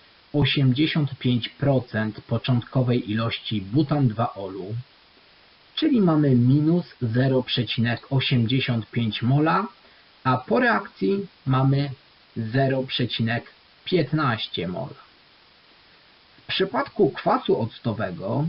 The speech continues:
również przereaguje zero przecinek osiemdziesiąt pięć mola.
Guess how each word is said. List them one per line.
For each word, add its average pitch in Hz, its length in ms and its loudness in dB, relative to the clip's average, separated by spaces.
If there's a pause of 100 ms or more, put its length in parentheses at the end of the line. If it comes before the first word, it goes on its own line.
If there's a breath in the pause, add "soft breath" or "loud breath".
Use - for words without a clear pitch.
(280)
również 170 480 2
przereaguje 117 920 -2
zero 127 260 0
przecinek 123 680 -2
osiemdziesiąt 123 800 -2
pięć 113 420 -2 (120)
mola. 107 480 -2